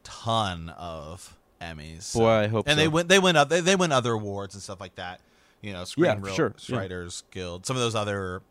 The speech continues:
Speaker 1: not, like, I mean, the Emmys is the big one. So
Speaker 2: Yeah.
Speaker 1: for television. So, okay, um,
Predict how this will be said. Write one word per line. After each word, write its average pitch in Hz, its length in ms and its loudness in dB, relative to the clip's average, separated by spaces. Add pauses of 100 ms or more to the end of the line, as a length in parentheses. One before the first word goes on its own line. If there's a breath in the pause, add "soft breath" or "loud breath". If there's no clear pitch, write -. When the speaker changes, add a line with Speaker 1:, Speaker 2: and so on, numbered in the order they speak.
(100)
Speaker 1:
not, 98 400 -6
like, 92 160 -12
I 95 40 -10
mean, 113 100 -6
the 123 80 -2
Emmys 107 280 0
is 95 120 -10
the 92 80 -14
big 85 240 -14
one. 69 300 -16
So 71 340 -12
Speaker 2:
Yeah. - 220 -12 (100)
Speaker 1:
for 95 180 -8
television. 71 540 -12 (640 loud breath)
So, 135 340 6
okay, 151 640 6
um, 117 420 -4